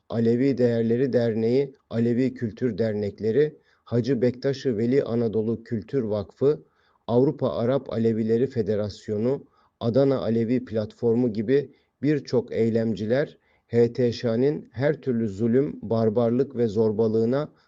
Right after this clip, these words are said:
son verilmeli çağrısında bulundu. Protesto gösterisi sırasında eylemciler Suriye'deki son gelişmeleri ve özellikle sivillere yönelik saldırıları kınayan pankartlar taşıdı.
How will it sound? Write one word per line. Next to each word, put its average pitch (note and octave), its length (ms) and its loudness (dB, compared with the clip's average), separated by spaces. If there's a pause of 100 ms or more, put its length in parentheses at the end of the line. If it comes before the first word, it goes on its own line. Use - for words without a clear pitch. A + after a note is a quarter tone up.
son C3 400 0
verilmeli A2+ 540 0
çağrısında G2+ 640 -8
bulundu. G2+ 520 -4 (240)
Protesto C3 500 -2
gösterisi A2 600 -6
sırasında G#2+ 760 -6 (320)
eylemciler A#2+ 800 0
Suriye'deki B2+ 760 -4
son C#3 360 -2
gelişmeleri A2+ 800 -2 (320)
ve A#2+ 100 2
özellikle A#2+ 680 0
sivillere A#2+ 640 0
yönelik A#2 440 0
saldırıları A2 760 -2
kınayan B2 420 -2
pankartlar A2+ 800 -6
taşıdı. F#2 520 -10